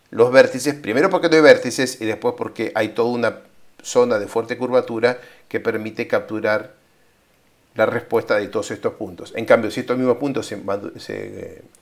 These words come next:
analizaran con el criterio de Mohr-Coulomb, habría una cantidad de ellos que terminan en o al lado del vértice.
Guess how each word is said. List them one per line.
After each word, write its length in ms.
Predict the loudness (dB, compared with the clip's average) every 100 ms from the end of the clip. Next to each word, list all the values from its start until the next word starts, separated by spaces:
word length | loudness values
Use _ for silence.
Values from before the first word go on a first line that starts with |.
| _ -20 _
analizaran 720 | 0 2 2 4 6 6 0 -4
con 360 | 2 2 0 -10 _ _ -12
el 160 | -10
criterio 640 | -8 -10 -4 -2 -2 -6 -8
de 400 | -10 -14 -14 -20 -20 -20 _ _ _ _
Mohr-Coulomb, 640 | -4 -2 0 0 2 0 -6 _ _
habría 400 | -4 -2 2 0
una 240 | 2 0 2
cantidad 500 | 0 0 2 4 4
de 100 | 2
ellos 240 | -2 -6
que 120 | -6
terminan 520 | -8 -10 -8 -6 -6 -2
en 300 | -2 -2 -4
o 240 | -2 -2 -4
al 220 | -6 -6
lado 400 | -6 -6 -8 -10 _ _
del 220 | -14 -12
vértice. 500 | -8 -10 -12 -20 -20